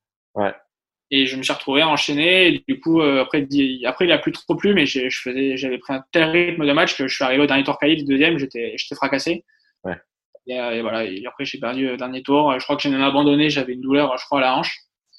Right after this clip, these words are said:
Speaker 2: Mais c'était, euh, c'était n'importe quoi. Il y a eu tellement de pluie. On a joué tous les matchs resserrés. Et, euh, et voilà, du coup, ça, c'était un peu, c'était marrant pour un premier point.
Speaker 1: Bienvenue dans la jungle des futurs.
Speaker 2: Ouais,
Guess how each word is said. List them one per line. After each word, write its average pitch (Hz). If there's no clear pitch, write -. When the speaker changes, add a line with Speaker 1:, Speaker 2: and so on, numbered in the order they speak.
Speaker 2:
Mais 127
c'était, 131
euh, 110
c'était 139
n'importe 147
quoi. 156
Il 143
y -
a 127
eu 127
tellement 180
de 165
pluie. 196
On 165
a 139
joué 147
tous 180
les 165
matchs 175
resserrés. 156
Et, 127
euh, -
et 131
voilà, 123
du 123
coup, 175
ça, 131
c'était 135
un 127
peu, 139
c'était 135
marrant 143
pour 131
un 127
premier 131
point. 117
Speaker 1:
Bienvenue 104
dans 104
la 92
jungle 104
des 92
futurs. 95
Speaker 2:
Ouais, 143